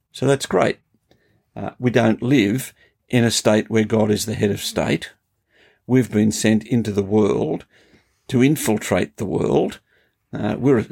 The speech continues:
Christianity is a subversive movement. We're here to bring in the kingdom of God and drive out the usurper. The usurper is Satan. Jesus will take care of that. We're not here to overthrow governments, but we're here to bring an alternate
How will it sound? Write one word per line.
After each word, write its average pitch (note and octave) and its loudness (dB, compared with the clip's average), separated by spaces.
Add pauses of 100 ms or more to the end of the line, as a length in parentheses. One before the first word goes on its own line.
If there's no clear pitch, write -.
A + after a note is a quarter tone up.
(160)
Christianity A2+ 0
is G2+ -4
a G2 -4
subversive G2+ -2
movement. G#2 -2
We're C3+ 0
here A2 -2
to G#2+ -4
bring G#2+ -4
in G#2 0
the - -6
kingdom G#2+ -2
of G#2+ -8
God C#3+ 4 (540)
and G#2+ 2
drive A2 4
out G#2+ 2
the - -6
usurper. C#3 0 (160)
The G2+ -8
usurper G#2 -4
is G#2 -4
Satan. - -2 (560)
Jesus G#2 2
will - -8
take - 0
care G2+ 2
of G2+ -2
that. C#3+ 2
We're B2 0
not G#2 0
here G#2 0
to G#2+ 0
overthrow F#2+ -2
governments, - 0 (340)
but - 0
we're G2 2
here A2 2
to G#2+ 2
bring G#2+ 2
an G#2+ 2
alternate G#2+ 0